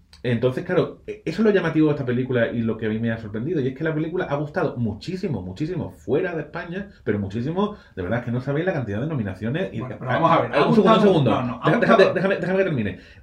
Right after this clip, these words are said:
Speaker 1: Eh, y cuando digo ha gustado mucho, digo ha gustado no solamente a los, a los académicos, ha gustado mucho a los críticos. Es decir, es que la cantidad de asociaciones de críticos americanos que lo, la han nominado es una realidad objetiva. De hecho,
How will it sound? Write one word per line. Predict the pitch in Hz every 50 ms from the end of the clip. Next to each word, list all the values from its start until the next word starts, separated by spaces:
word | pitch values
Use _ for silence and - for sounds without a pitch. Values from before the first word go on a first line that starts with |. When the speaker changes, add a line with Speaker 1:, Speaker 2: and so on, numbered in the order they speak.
| - 127 127 -
Speaker 1:
Eh, | 139 131 123 123 -
y | 135
cuando | 131 123 120
digo | 143 180 196
ha |
gustado | 196 196 202 196
mucho, | 196 202 - -
digo | 196 196
ha | 196 185
gustado | 175 170 180 190 196 156
no | 151 180
solamente | 185 185 196 190 190 190 190 185
a |
los, | 156 143 139 - - - -
a | - 139
los | 135 131 -
académicos, | - - - 117 127 127 123
ha | 131
gustado | - - 170 175
mucho | 190 - 208 -
a | - 127
los | 104 101 101 -
críticos. | - 147 185 233 - - 127 - 98 95 101
Es | -
decir, | - - 131 120
es | 117 -
que | - 185
la | 160 156 147 131
cantidad | 127 120 104 113 123 147
de | 170 190
asociaciones | 190 - 160 - 147 143 - 151 156 156
de | 143 135 -
críticos | - 147 160 156 160 143 - 104 95 90 - - - - -
americanos | 104 107 107 101 101 98 131 151 165 160 123 -
que | - 113 98
lo, | 95 98 92 - -
la | 107 104 98 101 117
han | 147 185 196
nominado | 208 202 185 160 135 127 117 113 107 131 160 - - - - -
es | - 104 - -
una | 110 120
realidad | 135 160 143 98 90 92 90
objetiva. | - - 90 - - 214 233 202 143 - -
De | - 95 85
hecho, | - - - 160 - -